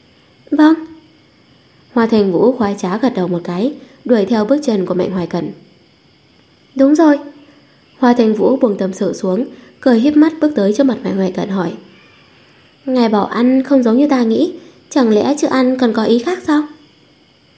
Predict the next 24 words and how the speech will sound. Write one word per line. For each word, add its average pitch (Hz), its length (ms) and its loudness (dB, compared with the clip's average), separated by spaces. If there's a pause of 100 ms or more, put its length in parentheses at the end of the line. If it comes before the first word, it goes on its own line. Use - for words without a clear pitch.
(760)
Mạnh 226 200 2
Hoài 214 160 2
Cẩn 190 340 0
bỗng 190 160 2
nhiên 247 140 4
dừng 185 220 0
bước, 294 180 0 (420)
Hoa 247 160 2
Thành 220 200 0
Vũ 214 160 2
không 277 180 -2
hiểu 185 160 -2
tại 180 160 -4
sao 220 340 -6 (200)
cũng 240 220 0
dừng 220 200 0
lại 180 140 -4
nhìn 175 160 0
hắn. 185 240 -6 (1400)
"Ngươi 190 400 0
thật 202 100 -2
sự - 180 -2
muốn 175 260 0
biết?" 285 180 2